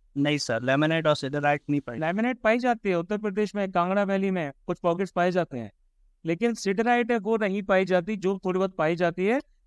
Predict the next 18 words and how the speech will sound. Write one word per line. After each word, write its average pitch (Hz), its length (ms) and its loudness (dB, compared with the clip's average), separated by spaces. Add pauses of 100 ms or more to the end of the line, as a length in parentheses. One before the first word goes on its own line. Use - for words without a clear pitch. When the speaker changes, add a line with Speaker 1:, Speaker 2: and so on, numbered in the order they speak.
Speaker 2:
वो 185 240 -2
इकोनॉमिकली 185 720 0
एक्सट्रैक्टेबल 190 680 -2
नहीं 165 320 -2
रहती। - 280 -6 (800)
ठीक 180 140 -2
है, 277 120 4 (460)
तो 147 160 -12 (760)
एक 208 140 2
सेकंड। 165 320 -4 (260)
Speaker 1:
ऑप्शन 170 380 0
ही 165 60 2
नहीं 151 220 4
है 123 60 0
सर, 131 160 -6
फील 131 420 -2
का 120 160 0
तो। - 140 -12